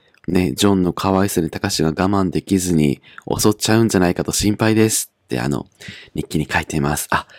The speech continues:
そんなことないですよって、ちょっとね、ちょっといろいろ不女子というか、ボーイズラブのことばかり考えてて、そういう英語の宿題も、ちゃんと正常に見ることができなかったんだなって思います。うん。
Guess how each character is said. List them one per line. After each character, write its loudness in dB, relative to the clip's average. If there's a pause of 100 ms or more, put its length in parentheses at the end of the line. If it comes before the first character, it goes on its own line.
(160)
そ -8
ん -2
な -2
こ -16
と -2
な 0
い -2
で -6
す -4
よ 2
っ -4
て、 -8 (280)
ち -16
ょ -12
っ -18
と -6
ね、 2
ち -8
ょ -8
っ -18
と -4
い 2
ろ 2
い 2
ろ 2 (500)
不 0
女 4
子 2
と 0
い 4
う 0
か、 0
ボ 2
ー 6
イ 2
ズ 2
ラ 4
ブ 2
の 2
こ -2
と 0
ば -4
か 0
り -2
考 -2
え 0
て -4
て、 0 (300)
そ -6
う -2
い 0
う -2
英 0
語 -2
の -4
宿 -4
題 2
も、 0 (680)
ち -6
ゃ -2
ん -6
と -6
正 0
常 2
に 2
見 4
る 0
こ -4
と -4
が 0
で -4
き -4
な -2
か -4
っ -8
た -6
ん -2
だ -2
な -2
っ -14
て -10
思 -4
い -6
ま -6
す。 -10 (880)
う -6
ん。 -8